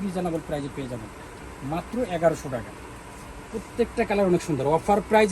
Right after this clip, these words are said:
এগারোশো, এটা কিন্তু রেগুলার প্রাইস ছিল আমাদের পনেরোশো টাকা। অফার প্রাইসে পেয়ে যাচ্ছে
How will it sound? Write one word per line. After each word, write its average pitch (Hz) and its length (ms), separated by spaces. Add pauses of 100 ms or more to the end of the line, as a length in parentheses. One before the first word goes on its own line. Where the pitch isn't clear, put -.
(100)
এগারোশো, 151 320
এটা 165 140
কিন্তু 185 200
রেগুলার 185 320
প্রাইস 190 200
ছিল 196 160
আমাদের 180 220
পনেরোশো 170 420
টাকা। 156 160 (640)
অফার 190 280
প্রাইসে 190 280
পেয়ে 190 140
যাচ্ছে 185 200